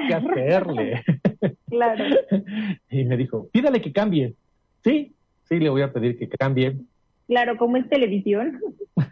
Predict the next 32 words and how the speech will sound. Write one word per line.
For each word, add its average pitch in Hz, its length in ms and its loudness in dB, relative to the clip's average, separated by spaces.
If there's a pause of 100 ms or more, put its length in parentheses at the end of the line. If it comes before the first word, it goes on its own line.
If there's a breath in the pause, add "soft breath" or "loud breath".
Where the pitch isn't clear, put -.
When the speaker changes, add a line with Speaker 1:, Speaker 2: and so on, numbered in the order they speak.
(640 loud breath)
Speaker 1:
Sí, 139 420 0
sí, 117 160 -8
sí. 107 300 -4
Y 107 160 -2
si - 120 -6
le 113 80 2
voy 135 140 4
a 147 100 0
pedir 139 260 -2
que 101 120 -10
cambie, 127 380 0
que 104 120 -6
cambie 127 280 -2
de 110 100 -2
pareja, 95 520 -4
¿no? 123 140 -4
Porque - 300 -8
este, - 320 -8
esta 113 160 -4
es 117 80 -2
muy 123 160 2
latosa 160 580 0 (240 loud breath)
<laughs> 190 240 -6
y 135 100 -4
no 147 120 2
lo 156 80 2
va 143 80 2
a 151 40 2
dejar 143 200 0
vivir 131 280 2
en 123 200 -4
paz. 320 180 0